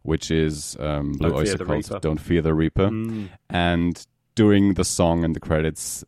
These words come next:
Speaker 1: we see camera footage from within the base where all the people are just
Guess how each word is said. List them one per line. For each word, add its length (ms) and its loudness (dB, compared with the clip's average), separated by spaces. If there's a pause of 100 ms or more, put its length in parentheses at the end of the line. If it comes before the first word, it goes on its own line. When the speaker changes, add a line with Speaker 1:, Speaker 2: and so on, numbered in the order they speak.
Speaker 1:
we 160 -2
see 640 -4
camera 380 0
footage 400 -4
from 400 -2
within 460 2
the 80 -2
base 380 -4
where 300 -4 (140)
all 120 0
the 60 -4
people 300 -6
are 160 -6
just 260 -12